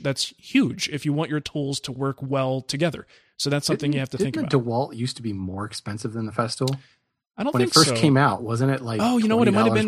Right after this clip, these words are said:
Speaker 1: been
Speaker 2: more or something?
Speaker 1: It, it might have been. I know they were much closer, and I know they've gotten a little bit further apart.
Speaker 2: That was a ballsy move,
Speaker 1: But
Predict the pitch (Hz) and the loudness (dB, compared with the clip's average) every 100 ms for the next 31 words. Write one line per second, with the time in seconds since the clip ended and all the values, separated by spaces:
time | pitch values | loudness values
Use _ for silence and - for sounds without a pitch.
0 | 202 110 120 120 143 156 160 185 170 180 | 0 0 -2 -2 -6 -2 -2 0 2 2
1 | 220 208 165 147 180 120 123 147 180 170 | 2 0 0 2 2 2 0 2 2 2
2 | 151 143 175 - - 170 170 175 170 139 | 2 0 -2 -4 -2 0 2 0 0 0
3 | 135 143 143 151 143 131 139 190 196 - | 0 0 0 0 -2 -2 0 2 2 0
4 | 185 175 160 147 - 165 127 - - 127 | 0 2 2 -2 0 0 0 -2 -6 -4
5 | 104 95 92 104 104 98 98 101 101 98 | -4 -2 0 2 2 0 -2 0 0 -2
6 | 156 180 | 4 4